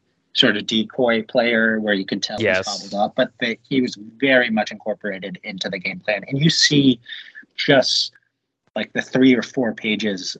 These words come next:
Speaker 1: of the offensive playbook just open up and use him, and then Polk sort of filling in the gaps and Westover and Culp, and, and you can just design so much of that.
Speaker 2: Mm-hmm.
Speaker 1: And I think, again, it's just indicative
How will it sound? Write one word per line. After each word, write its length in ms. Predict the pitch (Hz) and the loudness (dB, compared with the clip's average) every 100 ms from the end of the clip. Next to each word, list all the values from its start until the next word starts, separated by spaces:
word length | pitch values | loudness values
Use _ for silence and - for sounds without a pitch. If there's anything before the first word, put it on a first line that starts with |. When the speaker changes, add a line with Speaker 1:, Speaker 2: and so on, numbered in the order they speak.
| - | -10
Speaker 1:
of 240 | 95 95 | -10 -6
the 220 | 107 95 - | -2 -2 2
offensive 420 | 101 104 - - - | 0 0 -4 -4 -2
playbook 320 | 101 101 - | -2 -2 -6
just 180 | - - | -6 -4
open 280 | 107 - 90 | -4 -4 -2
up 280 | 92 98 - - | 0 0 -4 -12
and 120 | 92 | -4
use 300 | 95 101 - | 0 2 2
him, 300 | 101 92 90 - | 0 0 -2 -2
and 160 | 104 98 | 0 0
then 280 | 95 92 - _ _ _ _ - | -2 -2 -8 _ _ _ _ 2
Polk 460 | 131 117 - - _ _ _ _ _ | 4 4 -4 -16 _ _ _ _ _
sort 260 | - 120 | -2 0
of 100 | 107 - _ | 0 -4 _
filling 280 | - 120 117 | 0 0 2
in 80 | 110 | 2
the 60 | 107 | 2
gaps 440 | 131 120 - - | 2 2 -2 -12
and 180 | 101 98 | -12 -8
Westover 600 | 117 - 113 104 110 104 | -8 -6 -12 -10 -6 -6
and 160 | 98 | -8
Culp, 280 | - 127 110 - | -10 -10 -10 -12
and, 200 | 98 95 | -10 -10
and 260 | 104 98 95 | -8 -8 -8
you 100 | 123 | -8
can 140 | 113 123 | -6 -4
just 180 | 117 | -4
design 420 | - 101 110 113 110 | -4 0 2 2 0
so 300 | - 123 110 | -4 -4 0
much 280 | 110 110 117 | 0 -2 -4
of 80 | |
that. 320 | 95 92 92 - - _ _ _ _ _ | -2 -2 -2 -6 -16 _ _ _ _ _
Speaker 2:
Mm-hmm. 260 | 151 127 104 | -4 -4 0
Speaker 1:
And 440 | 151 147 139 120 - - | 0 0 -4 -8 -12 -10
I 80 | - | -2
think, 200 | 196 - | 0 0
again, 360 | - 185 135 | -4 -4 -4
it's 160 | 110 - | -8 -8
just 200 | 143 135 | -6 -4
indicative 500 | 117 107 - 110 98 | -4 -6 -4 -4 -6